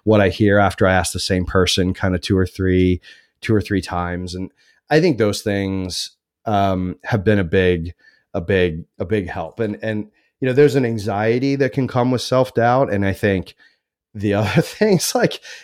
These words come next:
if I was gonna share something with a, a younger version of myself or a founder or whatever,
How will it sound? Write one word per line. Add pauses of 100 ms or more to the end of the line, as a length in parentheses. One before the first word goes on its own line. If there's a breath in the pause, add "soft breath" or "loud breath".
if
I
was
gonna
share
something
with
a, (640)
a
younger
version
of
myself
or
a
founder
or
whatever,